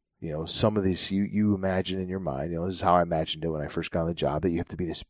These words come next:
big, large, robust person who's very strong. And, um, you know, but there's also, not only do you have to be able to lift heavy things, but there's also a cardiovascular component. You know, like I said, you're putting this equipment on, your heart rate's elevated, and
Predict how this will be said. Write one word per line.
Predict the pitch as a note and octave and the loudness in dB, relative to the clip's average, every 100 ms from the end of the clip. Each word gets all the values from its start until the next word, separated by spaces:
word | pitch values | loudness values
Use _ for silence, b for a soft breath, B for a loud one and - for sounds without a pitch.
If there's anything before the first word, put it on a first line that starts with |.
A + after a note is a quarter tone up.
| - | -2
big, | F#2+ F2 | 2 2
large, | E2 E2+ E2+ F2 | 2 2 4 2
robust | E2+ E2 F2 E2 - | -2 2 4 2 0
person | - F2+ - D#2+ | -4 -4 -4 -10
who's | D2+ | -10
very | D2+ F2+ E2+ | -2 0 0
strong. | - F#2+ F2 E2+ - B B B B | -2 0 0 -2 -4 B B B B
And, | F3+ E3 D#3+ | -4 -2 -2
um, | D#3+ D3+ - - _ - | -4 -4 -8 -18 _ -6
you | F#2 | -4
know, | E2+ D#2 _ _ - | -4 -6 _ _ 2
but | A2+ - | 4 4
there's | G2+ F#2+ | 4 6
also, | F#2+ B2+ - - | 6 4 -2 -2
not | F#2+ F#2+ | 0 2
only | G#2+ C3 | 2 2
do | A#2 | 2
you | |
have | G#2 | 2
to | - | 2
be | G2+ | 2
able | E2+ | 2
to | |
lift | E2 F2+ - | -2 -2 0
heavy | E2+ D2+ | -2 -2
things, | D2 D2+ D#2+ | -6 -8 -8
but | - | -8
there's | E2 E2 | -8 -6
also | F#2 A#2+ G#2+ | -6 0 2
a | |
cardiovascular | - - G#2 G#2 F2 F2+ G#2 - F2 | 2 4 4 4 2 0 -2 -2 -2
component. | E2 D2 D#2 B1 G1+ B B B | -4 -6 -6 -8 -16 B B B
You | D2+ | -8
know, | D2+ | -6
like | E2+ | -2
I | E2 | -2
said, | - E2+ | 0 0
you're | F2 | 0
putting | - F2 | -2 -2
this | E2 | -2
equipment | - - G2+ | 0 2 2
on, | E2+ F2 | 0 -2
your | D#2 | -4
heart | - F#2 D2+ | 4 6 6
rate's | F2 - | 4 4
elevated, | F2+ E2+ F2 F2 E2 E2+ D#2 | 4 4 2 0 2 2 2
and | D2+ | -2